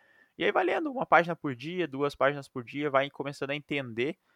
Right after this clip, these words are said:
esse mundo da leitura, que é um mundo que só tem a agregar na tua vida. Eu acho que é uma das, das formas mais brilhantes aí de, de aprender, de conhecer novas histórias,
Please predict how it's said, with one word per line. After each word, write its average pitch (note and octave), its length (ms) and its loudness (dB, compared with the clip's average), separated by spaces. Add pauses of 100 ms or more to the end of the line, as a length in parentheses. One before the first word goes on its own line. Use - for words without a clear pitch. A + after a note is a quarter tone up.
(240)
esse - 220 -4
mundo C3+ 220 -8
da C3+ 100 8
leitura, C3+ 360 2
que - 100 -6
é C#3 40 4
um C#3 80 -6
mundo C3+ 200 -8
que - 80 -18
só D3+ 160 2
tem D3 640 -6
a C#3+ 80 0
agregar C#3 640 6
na A2 100 -6
tua A2+ 160 -2
vida. A2 200 -2
Eu G#2 40 6
acho A2 160 0
que A2 300 -6 (140)
é G#2+ 60 -8
uma G#2 140 -6
das, G#2+ 320 -4 (800)
das G2 200 2
formas A#2+ 500 4
mais B2 200 4
brilhantes A#2 540 -2
aí A2 180 0
de, G2 340 -6 (460)
de A2+ 100 4
aprender, A2+ 600 6
de G#2+ 420 2 (220)
conhecer C#3 500 4
novas C3 360 4
histórias, B2 720 4